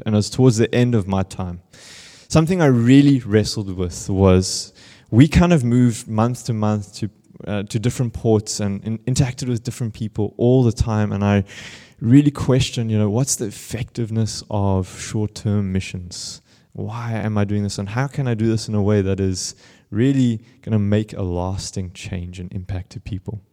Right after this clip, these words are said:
So me and my friends, we have seven break days a year. We took our last six leave days from, from work, and we went to a village in Sierra Leone, which is over here in West Africa, a place that is seventy percent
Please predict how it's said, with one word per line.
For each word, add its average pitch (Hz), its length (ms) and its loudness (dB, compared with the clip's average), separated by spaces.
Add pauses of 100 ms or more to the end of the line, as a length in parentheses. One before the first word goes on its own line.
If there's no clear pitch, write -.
(840)
So 135 220 8
me 156 180 8
and 175 80 6
my 147 120 6
friends, 110 580 0
we 120 120 4
have 120 420 4
seven 170 560 4
break 120 480 4
days 117 320 6
a 107 100 2
year. 101 400 4
We 101 160 2
took 127 300 -2
our 110 160 4
last 127 680 4
six - 440 -4
leave 107 280 2
days 110 280 4
from, 104 340 -2
from 98 220 -4
work, 117 420 2 (500)
and 110 140 -4
we 104 100 2
went 120 680 -2 (220)
to 107 160 0
a 98 40 4
village 113 520 2
in 101 120 -8
Sierra 117 380 -2
Leone, 95 420 0 (680)
which - 140 -10
is 104 100 -4
over 110 180 2
here 107 280 0
in 113 80 -8
West 110 240 0
Africa, 117 500 -6 (440)
a 110 80 -12
place 147 380 4
that 127 120 4
is 117 140 2
seventy 143 640 0
percent 117 760 -4